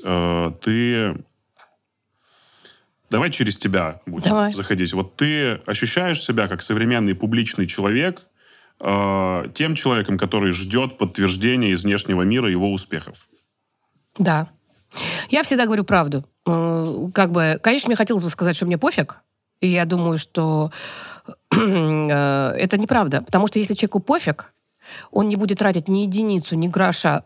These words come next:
Speaker 2: физического усилия для того, чтобы что-то делать. Понимаешь, вот любое наше действие оно всегда должно быть, э, оправдано нашим внутренним эмоцией.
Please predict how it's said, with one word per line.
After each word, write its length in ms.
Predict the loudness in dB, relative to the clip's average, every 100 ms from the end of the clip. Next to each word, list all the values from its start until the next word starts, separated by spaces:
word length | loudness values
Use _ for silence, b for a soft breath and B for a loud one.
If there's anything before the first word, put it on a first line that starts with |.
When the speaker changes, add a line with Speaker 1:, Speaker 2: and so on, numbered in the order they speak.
| _
Speaker 2:
физического 580 | 0 0 2 -4 -2 0
усилия 540 | 0 0 0 0 -2 -10 _
для 80 | 0
того, 200 | 2 0
чтобы 160 | 0 0
что-то 240 | 0 0
делать. 440 | 0 0 -2 -8 -16 _ _ _ _ _ _ B B B B B
Понимаешь, 280 | 2 2 2
вот 160 | 0 0
любое 320 | 2 2 2
наше 260 | 2 2
действие 520 | 0 0 0 -2 -4 -6 _ 0
оно 120 | 2
всегда 320 | 2 0 2 2
должно 400 | 2 2 0 0
быть, 240 | -2 -4 -14 -2
э, 440 | 0 2 0 0
оправдано 720 | -2 2 2 2 2 2 0 -4 B B B B
нашим 300 | 2 4 4
внутренним 580 | 2 2 2 2 0 0 0
эмоцией. 600 | 0 2 0 -4 -6